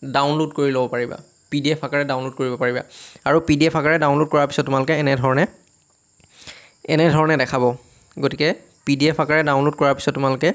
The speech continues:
মোবাইলতে এনেধৰণে পঢ়িব পাৰিবা, পেজ বাই পেজ মোবাইলতে পঢ়িব পাৰিবা।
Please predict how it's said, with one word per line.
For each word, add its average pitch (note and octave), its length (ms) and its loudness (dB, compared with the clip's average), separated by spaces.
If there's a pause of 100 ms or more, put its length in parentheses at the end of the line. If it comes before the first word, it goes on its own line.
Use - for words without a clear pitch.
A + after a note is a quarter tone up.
(800)
মোবাইলতে D#3 560 2 (100)
এনেধৰণে C#3+ 440 2
পঢ়িব C3 200 2 (100)
পাৰিবা, A#2+ 220 0 (100)
পেজ C#3+ 220 4
বাই D3 180 4
পেজ D3 120 0 (100)
মোবাইলতে B2+ 340 0 (100)
পঢ়িব B2+ 280 -2
পাৰিবা। B2 240 0